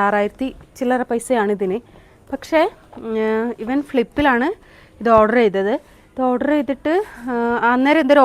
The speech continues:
ഓഫർ ഉണ്ടായിരുന്നു. അപ്പോൾ ഓഫർ റേറ്റിനാണ് ഇവന് കിട്ടിയത്. ആയിരത്തി ഇരുപത് അങ്ങണ്ട എന്തോ ആയെന്ന് തോന്നുന്നു. അപ്പോൾ നിങ്ങൾക്ക് ഈ ഷൂ താല്പര്യമുണ്ടെങ്കിൽ, ആ, just ഒന്ന്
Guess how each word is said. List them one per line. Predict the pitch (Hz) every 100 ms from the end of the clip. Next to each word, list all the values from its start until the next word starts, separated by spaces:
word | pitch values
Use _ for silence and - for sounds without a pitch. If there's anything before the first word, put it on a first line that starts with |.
| 226
ഓഫർ | 233 302
ഉണ്ടായിരുന്നു. | 233 196 185 196
അപ്പോൾ | 226 214
ഓഫർ | 220 247
റേറ്റിനാണ് | 262 262 285 285 262
ഇവന് | 254 233
കിട്ടിയത്. | 185 208 208 311 - - _ - 226
ആയിരത്തി | 226 233 240 - 277 269
ഇരുപത് | 240 233 233 269
അങ്ങണ്ട | 220 220 220 220 208 -
എന്തോ | 208 202
ആയെന്ന് | 190 180 180
തോന്നുന്നു. | 170 202 - _ - - - _ 214
അപ്പോൾ | - 262 269
നിങ്ങൾക്ക് | 254 247 294
ഈ | 277
ഷൂ | - 294 311 - -
താല്പര്യമുണ്ടെങ്കിൽ, | 269 285 - 392 370 294 233 240 320 - - _ - - - _ _ _ _ 285
ആ, | 294 269 254
just | 262 269 - 277
ഒന്ന് | 262